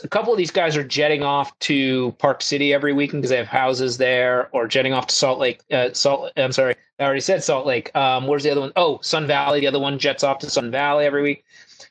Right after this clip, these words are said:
These are people, they, they're the same way. They just, "We wanna get this job done during the week as fast as possible, cut out early on a Friday, and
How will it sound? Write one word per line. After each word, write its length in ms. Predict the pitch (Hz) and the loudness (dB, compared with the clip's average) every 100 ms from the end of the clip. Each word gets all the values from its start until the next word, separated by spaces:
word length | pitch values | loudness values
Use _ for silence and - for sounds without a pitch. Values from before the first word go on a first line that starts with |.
| _ | _
These 160 | 160 170 | -2 -2
are 40 | |
people, 200 | 165 190 | 0 -2
they, 220 | 160 175 175 | 0 0 0
they're 200 | 170 170 | 0 0
the 80 | |
same 280 | 160 185 175 | 0 0 0
way. 260 | 170 147 - | 0 -2 -4
They 80 | 143 | -2
just, 240 | 151 - - | 0 -2 -4
"We 120 | 147 | -2
wanna 200 | 147 156 | 0 0
get 180 | 147 151 | 0 -2
this 120 | 127 | -2
job 280 | - 147 143 | 0 0 0
done 280 | 151 147 147 | 0 0 0
during 180 | 143 135 | 0 0
the 80 | |
week 300 | 123 139 139 - | 0 0 -2 -4
as 100 | - | -2
fast 300 | 147 143 - | 0 0 -2
as 60 | |
possible, 380 | - 135 - 127 | -2 -2 -2 -6
cut 200 | - 151 | -4 0
out 160 | 143 139 | 0 0
early 220 | 139 127 | 0 -2
on 60 | |
a 40 | 120 | -2
Friday, 300 | 135 127 131 | 0 0 0
and 160 | 127 | -2